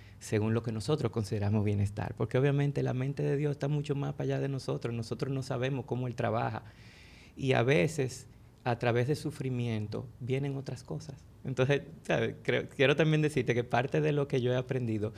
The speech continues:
lo que yo hago aquí en la vida, tampoco lo hago nada más para lo que pase aquí. Yo estoy pensando también en la eternidad y en lo que viene después de, eh,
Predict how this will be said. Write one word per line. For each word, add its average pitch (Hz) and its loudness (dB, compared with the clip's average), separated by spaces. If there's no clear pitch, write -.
lo 120 0
que - 2
yo 135 6
hago 156 6
aquí 156 2
en 156 4
la 139 2
vida, 123 2
tampoco 120 -2
lo 139 4
hago 143 0
nada 131 -2
más 131 -4
para 135 -2
lo 131 0
que 120 -4
pase 123 -4
aquí. 123 -4
Yo 117 0
estoy 117 -4
pensando 131 -4
también 123 -2
en 123 -4
la 117 -4
eternidad 110 -4
y 117 -2
en 113 2
lo 113 0
que 110 -2
viene 117 -2
después 110 -6
de, 107 -6
eh, 107 -6